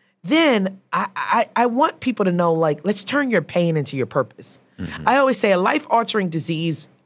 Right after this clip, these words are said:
Speaker 1: was meant for you to change, to step up, to do different,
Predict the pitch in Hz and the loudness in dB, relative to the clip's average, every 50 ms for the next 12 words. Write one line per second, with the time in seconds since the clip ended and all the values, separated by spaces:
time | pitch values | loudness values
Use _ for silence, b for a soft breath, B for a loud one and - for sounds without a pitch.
0 | _ _ _ _ _ _ _ _ _ 156 165 156 113 147 170 202 214 208 190 - | _ _ _ _ _ _ _ _ _ -2 -2 0 0 0 2 0 0 0 -4 -4
1 | - 180 156 139 139 123 95 92 - _ _ _ _ _ _ _ _ _ _ _ | -2 -2 -2 0 -2 -2 -4 -6 -12 _ _ _ _ _ _ _ _ _ _ _
2 | _ _ _ _ _ _ _ _ _ - - - - - 233 233 208 147 123 120 | _ _ _ _ _ _ _ _ _ -12 -8 -4 -2 -2 0 0 -2 -4 -4 -6
3 | - - 175 151 - - 196 175 - - 220 185 123 - _ _ _ _ _ _ | -4 -4 -4 -4 0 0 0 0 2 0 0 0 0 -2 _ _ _ _ _ _
4 | _ _ _ _ - 196 156 175 208 180 147 214 233 226 - 139 - | _ _ _ _ -2 0 2 4 2 4 2 2 0 0 -4 -8 -8